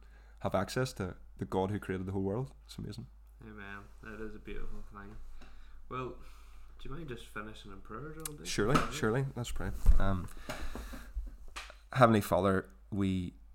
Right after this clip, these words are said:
Speaker 1: thank you so much today for who you are.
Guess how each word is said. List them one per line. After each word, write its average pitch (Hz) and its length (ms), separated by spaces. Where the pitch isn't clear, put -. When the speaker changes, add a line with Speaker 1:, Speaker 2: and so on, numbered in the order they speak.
Speaker 1:
thank 104 260
you 104 60
so - 180
much - 380
today 90 300
for 90 240
who 92 120
you 95 280
are. 95 240